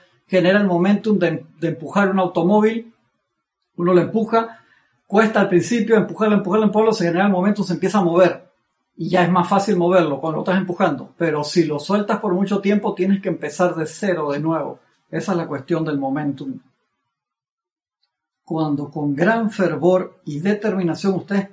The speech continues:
persisten, la palabra esa es súper importante, persisten en invocar su magna presencia yo soy la acción,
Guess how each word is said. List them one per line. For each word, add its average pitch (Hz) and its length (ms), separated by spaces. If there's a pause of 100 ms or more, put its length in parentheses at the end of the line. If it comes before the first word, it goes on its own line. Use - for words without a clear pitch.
(140)
persisten, 165 1400
la 139 120
palabra 175 360
esa 180 140
es - 60
súper 185 280
importante, 160 500
persisten 214 720
en 180 80
invocar 165 400
su 175 160
magna 165 320
presencia 175 420
yo 143 120
soy 165 200
la 143 100
acción, 180 380